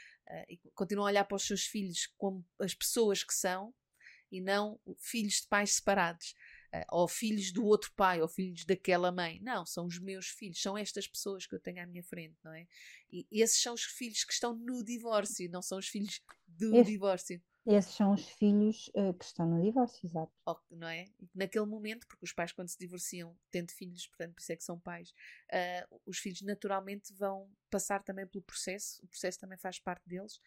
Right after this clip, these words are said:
Speaker 1: da reestruturação da família deles, mas é o processo como é que podemos envolver os nossos filhos, como é que podemos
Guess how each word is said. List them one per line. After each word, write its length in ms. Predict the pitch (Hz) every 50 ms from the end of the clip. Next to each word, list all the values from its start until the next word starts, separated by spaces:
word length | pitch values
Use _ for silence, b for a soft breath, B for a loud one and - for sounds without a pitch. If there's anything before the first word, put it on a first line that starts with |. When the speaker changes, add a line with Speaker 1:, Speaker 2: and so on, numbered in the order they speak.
| B B B B B B B B B B B _
Speaker 1:
da 140 | 175 180 185
reestruturação 560 | 180 - - - 180 - 185 190 180 - 190
da 80 | 185 185
família 320 | - - 185 185 185 180
deles, 360 | 170 180 180 190 196 - - _
mas 200 | 196 202 196 202
é 60 | 214
o 60 | 202
processo 560 | 208 - - - 220 214 - - - - - _ _ _ _ _ _ _ b b b b b b b b b b b b _ _ _ _ _ _ _ _ _ _ _ _ _ _ _ _ - - -
como 120 | 226 247
é 40 | 240
que 80 | 247
podemos 300 | - 233 233 240 233 214
envolver 680 | 233 233 208 226 220 214 208 196 196 190 175 180 175 - _ _
os 200 | - 180 175 180
nossos 240 | 196 196 196 -
filhos, 500 | - - - 196 185 196 208 247 277 -
como 180 | - - 190 196
é 60 | 196
que 100 | - _
podemos 560 | - 220 190 202 196 190 185 - - - _